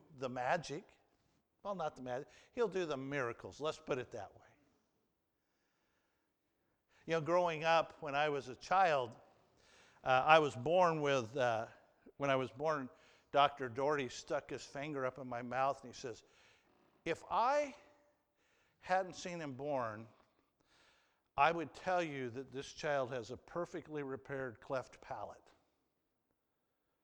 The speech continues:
Well, part of that problem that I had growing up is I couldn't say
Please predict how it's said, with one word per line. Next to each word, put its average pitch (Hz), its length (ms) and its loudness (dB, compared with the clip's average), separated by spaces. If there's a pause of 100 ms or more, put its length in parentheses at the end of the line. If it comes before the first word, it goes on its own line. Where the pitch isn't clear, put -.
(1200)
Well, 123 140 -8
part 240 360 -2
of 190 100 -6
that 165 220 0
problem 180 560 -4
that 120 160 -4
I 160 160 2
had 131 280 -4
growing 123 300 -6
up 156 180 -10
is 104 140 -16 (400)
I 175 100 -4
couldn't 151 260 -8
say 175 280 -4